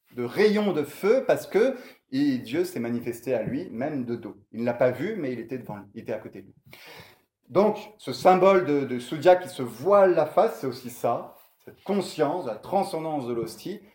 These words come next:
que je ne peux pas regarder, et qui, et qui manifeste l'attitude d'adoration des fidèles. Donc ça, c'est la messe solennelle. Et à la messe basse,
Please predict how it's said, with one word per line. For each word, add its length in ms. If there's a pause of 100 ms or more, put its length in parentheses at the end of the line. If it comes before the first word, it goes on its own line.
(260)
que 120
je 80
ne 100
peux 180
pas 160
regarder, 580
et 40
qui, 160
et 360
qui 120
manifeste 720
l'attitude 580 (220)
d'adoration 920 (680)
des 140
fidèles. 340 (420)
Donc 80
ça, 80
c'est 80
la 80
messe 220
solennelle. 520 (300)
Et 140
à 60
la 120
messe 240
basse, 720